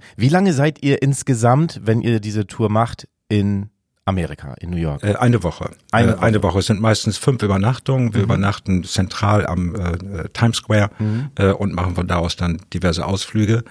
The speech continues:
Speaker 1: Mhm.
Speaker 2: Äh, und, äh, einer der ersten Höhepunkte mit, äh, speziellem Fokus jetzt auf das Kohl-Event ist, äh, wenn der, äh, Bollerwagen geliefert wird.
Speaker 1: Mhm.
Speaker 2: Der kommt am Freitag ins
Speaker 1: Mhm.
Speaker 2: Hotel.
Speaker 1: Mhm.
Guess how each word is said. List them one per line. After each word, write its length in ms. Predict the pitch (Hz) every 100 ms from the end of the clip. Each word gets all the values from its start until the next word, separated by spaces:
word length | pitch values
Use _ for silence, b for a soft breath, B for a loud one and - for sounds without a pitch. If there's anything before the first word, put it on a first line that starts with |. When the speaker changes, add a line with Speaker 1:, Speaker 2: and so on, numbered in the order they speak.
| B
Speaker 1:
Mhm. 300 | 98 101 151
Speaker 2:
Äh, 160 | 101 95
und, 560 | - 101 98 95 - 101
äh, 120 | 92
einer 220 | 107 110
der 160 | 98 95
ersten 300 | 117 - 95
Höhepunkte 580 | 107 151 - 139 123 110
mit, 400 | 95 101 - -
äh, 240 | 92 85
speziellem 480 | - - 92 104 90
Fokus 380 | - 110 - -
jetzt 240 | 85 -
auf 140 | - -
das 380 | - 104 - - _ -
Kohl-Event 640 | 131 135 104 101 104 101 B B B B -
ist, 320 | 101 - -
äh, 140 | 101
wenn 160 | 92 87
der, 220 | 85 78 -
äh, 200 | - 85
Bollerwagen 520 | 82 104 120 117 120
geliefert 440 | 107 101 117 123 -
wird. 180 | 127 101
Speaker 1:
Mhm. 40 |
Speaker 2:
Der 100 | 98
kommt 240 | - 98 90
am 100 | 85
Freitag 520 | - 101 - 135 - - -
ins 160 | 98
Speaker 1:
Mhm. 20 |
Speaker 2:
Hotel. 380 | 98 - 107 165 -
Speaker 1:
Mhm. 240 | B 95